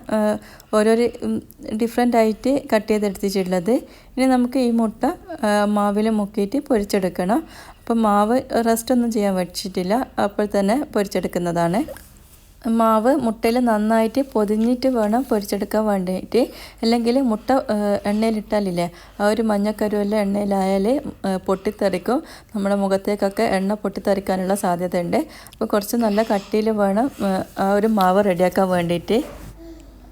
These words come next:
അപ്പോഴേക്കും ചീനച്ചട്ടിയിൽ ഓയിൽ ചൂടാൻ വേണ്ടിയിട്ട് വെച്ചിട്ടുണ്ട്. നന്നായി ചൂടായി കഴിഞ്ഞാൽ നമ്മുടെ മുട്ടയിൽ മുക്കിയിട്ടുള്ള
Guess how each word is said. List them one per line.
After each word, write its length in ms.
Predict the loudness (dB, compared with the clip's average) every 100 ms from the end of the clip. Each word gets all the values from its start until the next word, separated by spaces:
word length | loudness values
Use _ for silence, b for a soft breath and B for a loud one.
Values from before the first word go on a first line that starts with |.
| -2
അപ്പോഴേക്കും 560 | -2 4 4 4 2 -2 0
ചീനച്ചട്ടിയിൽ 720 | 2 2 0 0 2 2 0
ഓയിൽ 400 | 2 4 4 4
ചൂടാൻ 320 | 0 0 2 2
വേണ്ടിയിട്ട് 300 | 2 0 0
വെച്ചിട്ടുണ്ട്. 640 | 0 0 -4 -4 -2 -2 -4 B B -4
നന്നായി 280 | 0 2 2
ചൂടായി 340 | 2 2 2 2
കഴിഞ്ഞാൽ 300 | 0 2 0 0 0
നമ്മുടെ 240 | 0 2
മുട്ടയിൽ 500 | 0 -2 -2 -2 0 -2
മുക്കിയിട്ടുള്ള 420 | -2 -4 -4 -2